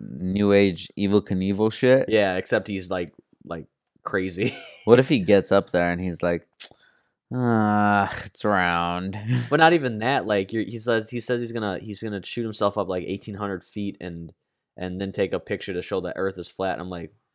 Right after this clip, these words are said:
Speaker 2: "There's a lot of skyscrapers that are higher than that. Just go open one of those."
Speaker 1: Eighteen hundred feet?
Speaker 2: Yeah.
Speaker 1: Yeah.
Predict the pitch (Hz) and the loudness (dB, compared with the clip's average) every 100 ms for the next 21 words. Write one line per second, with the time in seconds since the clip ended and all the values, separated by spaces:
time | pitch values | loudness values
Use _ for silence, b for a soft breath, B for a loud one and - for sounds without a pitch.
0 | _ - 143 113 104 90 98 98 - 85 | _ -8 -6 -2 -2 -4 -4 -4 -4 -8
1 | 87 87 85 87 87 90 95 90 87 98 | -8 -8 -4 -2 -2 -4 -8 -8 -8 -2
2 | 107 104 98 98 - 135 143 - 180 - | 0 0 0 -4 -2 0 2 2 0 4
3 | 120 123 135 123 120 113 92 113 151 214 | 2 4 0 2 2 2 0 -2 -4 -2
4 | 135 151 107 87 _ _ _ _ _ _ | 0 2 0 -4 _ _ _ _ _ _
5 | _ _ _ _ 180 143 85 | _ _ _ _ 6 6 4